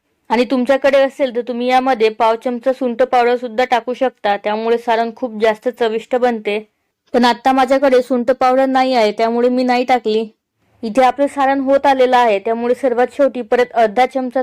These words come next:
तूप यामध्ये टाकून घेऊ आणि या सारणामध्ये छान एकत्र करून घेऊ. खसखस भाजण्यापासून ते एक सारण पूर्ण होईपर्यंत गॅसची फ्लेम मी कुठेही वाढवलेली नाही, तर मंद आचेवरतीच हे सारण बनवून घेतलेलं आहे.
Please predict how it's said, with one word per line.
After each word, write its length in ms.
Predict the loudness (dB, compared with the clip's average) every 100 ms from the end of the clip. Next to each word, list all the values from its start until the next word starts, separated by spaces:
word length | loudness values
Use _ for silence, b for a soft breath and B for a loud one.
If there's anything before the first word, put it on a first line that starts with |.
| -4
तूप 180 | -4 0
यामध्ये 340 | 0 0 -2
टाकून 400 | 0 -2 -2 -4
घेऊ 260 | 0 0 0
आणि 200 | -4 -4
या 100 | -2
सारणामध्ये 600 | 0 0 0 -2 -2 -4 -4
छान 180 | -2 -2
एकत्र 380 | -2 -2 -2 -2
करून 320 | 0 0 -2
घेऊ. 260 | 0 0 -2 _ _ _ _ _ 0
खसखस 420 | 0 2 0 2
भाजण्यापासून 840 | 0 0 0 -2 -2 -2 -2 -4 -2
ते 120 | 0
एक 100 | 0
सारण 300 | 0 -2 -2
पूर्ण 320 | -4 -4 -2
होईपर्यंत 680 | 0 2 0 0 0 -2 0 -2 0
गॅसची 380 | 0 0 -4 -10
फ्लेम 260 | -2 -2 0
मी 120 | -4
कुठेही 400 | -8 -4 -2 2
वाढवलेली 460 | 2 2 0 -4 -2
नाही, 280 | -4 -4
तर 160 | -6 -8
मंद 300 | -4 -2 0
आचेवरतीच 680 | 0 0 -2 0 -2 -4 -6
हे 80 | -4
सारण 320 | 0 0 -2 0
बनवून 340 | 0 0 0
घेतलेलं 400 | 0 -2 -2 0
आहे. 300 | 2 0 -6